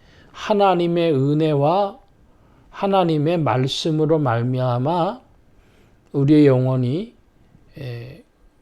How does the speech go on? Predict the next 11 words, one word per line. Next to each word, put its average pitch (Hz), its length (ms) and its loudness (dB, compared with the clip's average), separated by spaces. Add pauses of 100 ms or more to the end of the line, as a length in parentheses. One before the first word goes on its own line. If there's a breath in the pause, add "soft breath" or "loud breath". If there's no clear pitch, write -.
(120)
원수 156 380 0
마귀와 139 840 2
이 170 100 -2
세상의 143 500 0
환경으로부터 180 960 -2
구출받는다. 139 1200 -2 (360)
이렇게, 135 800 0 (340 soft breath)
에, 117 120 -2
표현할 156 540 2
수 139 160 -4
있겠습니다. 113 800 -4